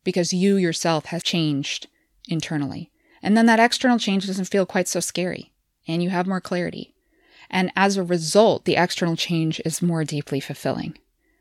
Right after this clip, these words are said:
And it goes like you would like it to,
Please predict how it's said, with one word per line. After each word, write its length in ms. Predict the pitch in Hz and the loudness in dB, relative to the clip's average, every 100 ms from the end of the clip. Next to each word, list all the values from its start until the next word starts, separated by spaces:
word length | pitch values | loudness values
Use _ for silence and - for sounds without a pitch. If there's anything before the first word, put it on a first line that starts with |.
| _ _ _ _ _ _ | _ _ _ _ _ _
And 180 | 160 170 160 | -4 -2 -2
it 260 | 165 _ | -6 _
goes 760 | - 208 214 160 156 160 - - _ _ _ - | 0 4 6 4 2 -2 -6 -8 _ _ _ -8
like 260 | 170 165 170 | -4 -2 -2
you 100 | 156 | -4
would 140 | 147 | -4
like 240 | 156 160 | 0 0
it 140 | - - | -2 -8
to, 240 | - 78 | -10 -10